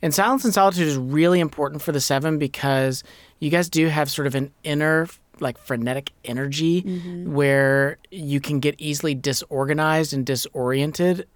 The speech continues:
Speaker 1: on your insides, and you just kinda need a minute, um, to gather yourself. So the ability to sit in silence and solitude, uh, to read the word, to pray,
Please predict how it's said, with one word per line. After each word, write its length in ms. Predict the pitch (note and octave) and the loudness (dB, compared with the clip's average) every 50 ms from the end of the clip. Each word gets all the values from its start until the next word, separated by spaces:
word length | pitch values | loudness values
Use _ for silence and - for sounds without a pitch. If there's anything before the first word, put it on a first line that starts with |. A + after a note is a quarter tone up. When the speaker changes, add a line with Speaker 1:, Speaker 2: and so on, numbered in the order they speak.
| - - | -12 -6
Speaker 1:
on 240 | D3 B2+ B2+ B2 B2 | -4 -4 -2 -2 -2
your 120 | G#2 G#2 | -4 -4
insides, 720 | - - C3+ D3 F3 F3+ - G3+ G3 G3 G3 G3+ G3 D#3+ | -6 -4 -2 -2 -2 2 2 4 4 6 6 4 4 2
and 100 | D3+ C#3+ C3+ | 0 -2 -2
you 60 | C#3 | -2
just 220 | C#3+ E3+ F#3 G3 | 0 -2 -2 -2
kinda 220 | - - G#3 E3 C#3 | 0 0 0 2 2
need 300 | C3 B2+ C3+ C#3 D3+ D3+ | 0 0 2 2 2 2
a 60 | D#3+ | 2
minute, 400 | E3 E3+ E3+ E3+ F3 F3 F#3 - - - - - - - - _ | 2 2 2 2 2 0 -2 -4 -10 -20 -20 -20 -20 -20 -16 _
um, 300 | - D3 C#3 C#3 C3+ C3+ B2+ | -4 0 0 0 0 0 -2
to 120 | - C#3 | -2 -4
gather 340 | B2 A2+ B2+ B2 B2+ B2+ C3+ | -2 0 0 0 0 0 0
yourself. 360 | B2 A#2+ A#2+ - - B2+ A#2+ | 0 -2 -2 0 0 -2 -2
So 260 | - - D3+ C#3 C3+ C#3 - - - - - _ - | 0 0 0 0 0 -2 -6 -18 -20 -20 -12 _ 0
the 100 | D#3+ D3+ | 2 2
ability 420 | C#3+ C#3 D#3 D#3+ F3+ F#3+ G3 G3+ | 2 4 4 6 6 6 6 4
to 220 | G3+ - - D3+ C3+ | 2 0 -2 -2 0
sit 280 | - - - D3+ C#3+ | 0 0 0 0 -2
in 140 | - D3 C#3 | -2 -4 -4
silence 460 | C3 - C#3 B2+ C3+ D3 D#3 D#3+ D3+ | -4 -2 0 0 0 0 0 -2 -2
and 100 | F3+ E3 | -4 -4
solitude, 720 | C#3+ - C#3+ C3+ C#3 C#3 C#3 - C#3 C#3 C3 C3 B2 C3 C3+ _ _ - - - - - _ _ _ _ - - | -2 0 0 0 0 -2 -4 -2 -2 0 0 0 -2 -4 -8 _ _ -20 -20 -20 -20 -20 _ _ _ _ -10 -6
uh, 400 | C3 B2 A#2+ A#2+ A#2+ A#2+ A#2+ B2 - | -4 -2 -2 -2 -2 -2 -4 -6 -6
to 140 | - - A#2+ | -6 -6 -4
read 200 | A2+ B2+ C#3 C#3+ | -2 -2 0 0
the 80 | D3+ | 0
word, 440 | C3+ C3 B2+ B2+ B2 B2 B2 A#2+ C3 - _ _ _ _ _ - | 0 0 0 0 0 0 -2 -4 -8 -14 _ _ _ _ _ -16
to 100 | - C3 | -14 -14
pray, 600 | - - - B2+ B2+ B2 A#2+ A#2+ A#2 A#2 A#2 B2 | -12 -8 -4 -2 -2 0 0 -2 -2 -4 -6 -8